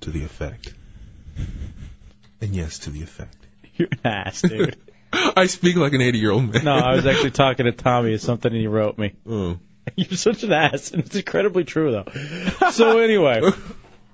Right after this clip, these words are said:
Speaker 1: Now I gotta read it.
Speaker 2: Um, so anyway, what I've decided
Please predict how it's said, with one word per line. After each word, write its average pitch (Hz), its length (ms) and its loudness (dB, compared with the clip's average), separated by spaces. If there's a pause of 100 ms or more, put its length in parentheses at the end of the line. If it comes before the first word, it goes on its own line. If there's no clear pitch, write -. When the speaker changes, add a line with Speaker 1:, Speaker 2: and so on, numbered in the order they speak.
Speaker 1:
Now 135 160 0
I 104 60 2
gotta 92 180 2
read 117 240 -2
it. - 200 -10 (800)
Speaker 2:
Um, 131 560 4 (880)
so 220 220 4
anyway, 180 260 4
what 190 160 4
I've 190 80 2
decided 147 580 2